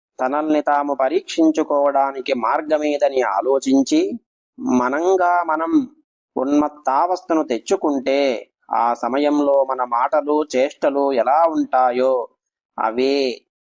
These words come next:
మన నైజానికి చిహ్నాలుగా ఉంటాయని తీర్మానించి, శిష్యులను పిలిచి, తాను మందు తిని పిచ్చిగా ఉన్నప్పుడు చెప్పే మాటలన్నింటినీ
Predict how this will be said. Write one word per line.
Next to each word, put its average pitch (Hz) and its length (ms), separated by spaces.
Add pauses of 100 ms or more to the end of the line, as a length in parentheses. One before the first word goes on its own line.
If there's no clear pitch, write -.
(140)
మన 127 260
నైజానికి 139 680
చిహ్నాలుగా 156 880
ఉంటాయని 135 680
తీర్మానించి, 131 960 (720)
శిష్యులను 147 680
పిలిచి, 127 440 (640)
తాను 135 640 (140)
మందు 151 480
తిని 302 380 (540)
పిచ్చిగా 208 680
ఉన్నప్పుడు 147 680 (140)
చెప్పే 135 380
మాటలన్నింటినీ 143 1200